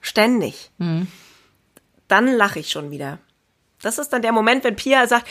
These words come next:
Speaker 1: „Boah, will ich durchdrehen.“ Nee, da, das ist dann der Moment, da fange ich dann schon wieder an zu kichern, weil das ist, dann ist, dann, dann gibt's einen Grund für.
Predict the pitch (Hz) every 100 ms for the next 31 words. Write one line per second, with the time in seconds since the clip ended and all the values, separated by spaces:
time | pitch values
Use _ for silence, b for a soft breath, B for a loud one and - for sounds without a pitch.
0 | B - 202 208 208 220 233 - 170 170
1 | - 202 226 254 - 226 226 262 302 262
2 | 226 226 208 214 254 - - 226 247 226
3 | 240 247 226 233 214 196 196 202 - 202
4 | 165 160 190 - 175 190 233 - - -
5 | - 202 202 196 196 - - - - -
6 | 190 196 190 B B B B 220 247 254
7 | 214 202 190 180 - 170 151